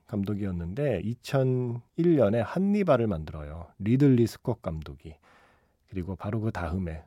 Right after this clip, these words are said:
레드 드래곤을 만들죠, 브렛 레트너 감독. 이렇게 세 편을 묶어서 한니발 렉터 트릴로지라고 부르고 있습니다. 엠파이어는 이렇게 평가하네요.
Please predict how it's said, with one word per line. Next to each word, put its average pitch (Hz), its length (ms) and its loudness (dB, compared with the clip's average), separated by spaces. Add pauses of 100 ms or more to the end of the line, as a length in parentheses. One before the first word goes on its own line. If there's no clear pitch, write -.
레드 120 320 6
드래곤을 117 380 4
만들죠, 80 560 -4 (320)
브렛 135 240 0 (100)
레트너 90 460 -6
감독. 76 420 -14 (560)
이렇게 92 240 -10
세 170 140 -6
편을 143 320 2
묶어서 90 500 -4
한니발 165 480 2
렉터 107 400 -2
트릴로지라고 117 1300 -6
부르고 92 300 -8
있습니다. 80 440 -14 (1040)
엠파이어는 160 400 4
이렇게 139 220 2
평가하네요. 120 760 0